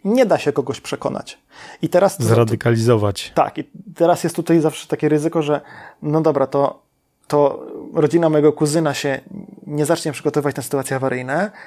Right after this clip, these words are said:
Speaker 1: ale teraz już wiedzą, że ja to robię i do mnie przyjadą, nie? I, i no dobra, no to niech przyjadą.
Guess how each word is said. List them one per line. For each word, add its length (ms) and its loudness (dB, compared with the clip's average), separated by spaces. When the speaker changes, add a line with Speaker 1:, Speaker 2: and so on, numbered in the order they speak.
Speaker 1:
ale 200 2
teraz 260 2
już 180 -2
wiedzą, 280 4
że 100 4
ja 120 6
to 120 -2
robię 240 -2
i 80 -4
do 100 4
mnie 140 0
przyjadą, 560 0
nie? 240 -2
I, 360 -8
i 280 -2
no 120 2
dobra, 300 4
no 100 -2
to 80 -2
niech 140 -2
przyjadą. 600 2